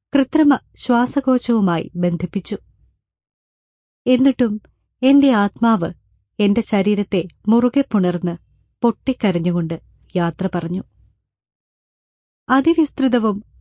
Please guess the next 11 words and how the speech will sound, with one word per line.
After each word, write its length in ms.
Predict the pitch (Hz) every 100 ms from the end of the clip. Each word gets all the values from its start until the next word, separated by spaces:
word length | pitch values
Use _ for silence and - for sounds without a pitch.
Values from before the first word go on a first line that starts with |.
| -
അതിരുകളില്ലാത്തതുമായ 1200 | 214 208 269 277 262 214 208 196 196 180 170 170 165 _ 185
മണൽ 280 | 190 190
താഴ്വാരം, 600 | 196 180 165 160 165 175 - _ _ _ _ _ _ _ _ _ _ _ _ _ -
ഉയരത്തിലല്ലാതെ 880 | 214 208 214 - 220 208 208 202 202 226 -
പരന്നു 320 | 220 240 277 269 233
പടർന്നു 360 | 214 233 277
കിടക്കുന്ന 560 | 262 190 - 175 165 175 _ _ 214
വെളുവെളുത്ത 540 | 247 269 277 262 -
ആകാശം. 580 | 165 165 170 175 - 208 _ _ _ _ _ _ _ _ _ _ _ _ _ _ _ -
എന്തൊരു 360 | 247 247 285 269
വെണ്മയാണതിന്! 840 | 190 180 196 214 165 160 156 180